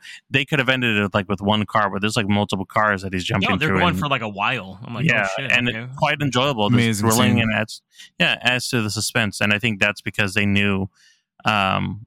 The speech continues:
Speaker 1: that, you know, this is what we're gonna <laughs> put into this, so let's, let's
Speaker 2: Yeah,
Speaker 1: give the
Speaker 2: definitely.
Speaker 1: action the time it needs.
Speaker 2: Yeah.
Speaker 1: So, yeah,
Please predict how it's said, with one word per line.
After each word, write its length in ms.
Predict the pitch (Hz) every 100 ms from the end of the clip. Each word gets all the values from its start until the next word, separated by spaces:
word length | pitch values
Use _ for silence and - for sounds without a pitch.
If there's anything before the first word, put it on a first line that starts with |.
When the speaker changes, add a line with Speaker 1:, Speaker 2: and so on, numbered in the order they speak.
| _ -
Speaker 1:
that, 260 | 104 92 - -
you 120 | 101
know, 200 | 90 90
this 180 | 110 107
is 120 | 104
what 120 | 107
we're 120 | 104 101
gonna 120 | 98
<laughs> 80 | -
put 120 | 123
into 260 | 123 -
this, 260 | 101 107 113
so 100 | -
let's, 260 | 175 160 -
let's 380 | 110 104 - 120
Speaker 2:
Yeah, 40 |
Speaker 1:
give 160 | 113 98
the 100 | 110
Speaker 2:
definitely. 220 | 101 123
Speaker 1:
action 140 | 104 101
the 60 |
time 260 | - 107 104
it 80 | 101
needs. 360 | 113 98 - - - - -
Speaker 2:
Yeah. 120 | -
Speaker 1:
So, 380 | - 113 104
yeah, 80 | 101